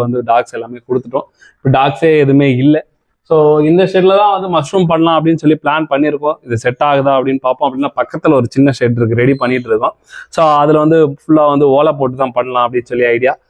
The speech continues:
So, maybe இது செட் ஆகல அப்படின்னா, மஷ்ரூம் வந்து நம்ம அதுக்கு மாத்திருவோம். அது வந்து இந்த ஷெட் தான் வந்து நம்ம இப்ப ரெடி பண்ணிக்கிட்டு இருக்கிறது. Almost வந்து எல்லா வேலையும் முடிஞ்சது.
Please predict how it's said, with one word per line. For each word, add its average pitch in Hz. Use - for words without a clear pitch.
So, 160
maybe 160
இது 160
செட் 160
ஆகல 175
அப்படின்னா, 165
மஷ்ரூம் 160
வந்து 147
நம்ம 127
அதுக்கு 123
மாத்திருவோம். 120
அது -
வந்து 143
இந்த 151
ஷெட் 156
தான் 160
வந்து 151
நம்ம 127
இப்ப 117
ரெடி 135
பண்ணிக்கிட்டு 131
இருக்கிறது. 113
Almost 143
வந்து 156
எல்லா 139
வேலையும் 170
முடிஞ்சது. 165